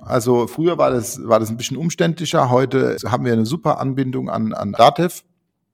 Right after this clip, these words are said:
Es wird ganz normal verbucht wie ein Bankkonto. Wichtig ist,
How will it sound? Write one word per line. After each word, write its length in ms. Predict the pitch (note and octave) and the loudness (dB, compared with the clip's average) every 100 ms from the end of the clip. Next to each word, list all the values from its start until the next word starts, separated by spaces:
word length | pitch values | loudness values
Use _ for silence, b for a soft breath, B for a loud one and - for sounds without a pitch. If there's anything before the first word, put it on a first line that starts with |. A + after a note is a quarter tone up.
| _ - | _ -2
Es 220 | B2 - | 0 2
wird 140 | C3 | 2
ganz 240 | B2 C3 - | 2 0 0
normal 200 | A#2+ A2+ | 0 0
verbucht 360 | A2+ D3+ C3 | -2 -4 -4
wie 60 | A#2 | -4
ein 80 | G2+ | -2
Bankkonto. 680 | C3+ F#3+ G3 F#3+ G3+ G#3+ F#3+ - | 0 0 0 0 0 -2 -6 -2
Wichtig 400 | C#3+ G3+ G#3 E3 | 0 2 -2 0
ist, 340 | F3 G#3 - | 2 2 -4